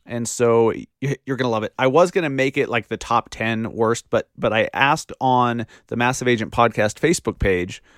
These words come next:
for everyone to, to chime in and, and give me their worst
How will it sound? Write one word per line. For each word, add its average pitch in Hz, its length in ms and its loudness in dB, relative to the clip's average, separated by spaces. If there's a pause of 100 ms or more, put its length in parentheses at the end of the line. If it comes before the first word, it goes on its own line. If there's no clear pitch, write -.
(200)
for 107 160 -4
everyone 120 380 2
to, 107 160 0
to 110 160 -6
chime 113 360 0
in 107 180 0
and, 98 260 -4 (340)
and 104 400 -8
give 113 160 0
me 117 140 -2
their 113 260 2
worst 113 520 0